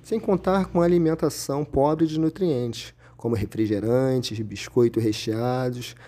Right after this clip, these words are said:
alimentos industrializados e lanches rápidos. Tudo isso contribui para o aumento do sedentarismo entre crianças e para a formação de adultos menos saudáveis e, como consequência, o aparecimento de doenças,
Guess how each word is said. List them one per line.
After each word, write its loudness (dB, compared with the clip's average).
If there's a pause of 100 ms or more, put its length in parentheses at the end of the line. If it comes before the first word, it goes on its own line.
(160)
alimentos 2
industrializados -2 (100)
e 2
lanches 2
rápidos. -2 (480)
Tudo 2
isso 2
contribui 6
para 0
o 2
aumento -2
do -10
sedentarismo -2
entre -2
crianças 0
e -6
para -2
a -2
formação 0
de 2
adultos 0
menos 0
saudáveis -2 (340)
e, -6
como 2
consequência, -2
o -6
aparecimento 0
de 0
doenças, -2